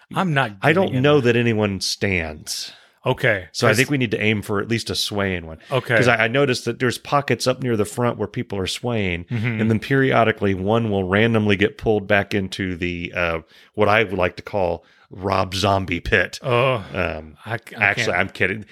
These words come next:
Speaker 2: They, they're not like that, but, uh,
Speaker 1: Right.
Speaker 2: the, um, we'll talk about that after the show. It has
Speaker 1: Okay.
Speaker 2: nothing to do with the podcast.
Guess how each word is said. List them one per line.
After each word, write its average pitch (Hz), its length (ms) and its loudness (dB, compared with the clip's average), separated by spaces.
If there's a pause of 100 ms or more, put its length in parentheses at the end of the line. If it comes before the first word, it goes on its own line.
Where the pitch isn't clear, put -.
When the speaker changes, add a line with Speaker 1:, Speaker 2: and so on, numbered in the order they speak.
(160)
Speaker 2:
They, 135 220 0
they're 131 120 0
not 110 200 2
like 92 200 2
that, 92 180 -2
but, 98 180 -4
uh, 101 180 0
Speaker 1:
Right. 120 160 2
Speaker 2:
the, 95 200 0
um, 87 260 -4 (400)
we'll 113 100 -2
talk - 140 -10
about 78 180 -10
that 85 160 -16
after - 160 -20
the 90 80 -16
show. - 160 -12
It - 180 -16
has - 120 -4
Speaker 1:
Okay. 117 100 -2
Speaker 2:
nothing 85 240 -8
to 82 60 -20
do 80 80 -18
with 82 80 -20
the - 80 -20
podcast. 80 440 -14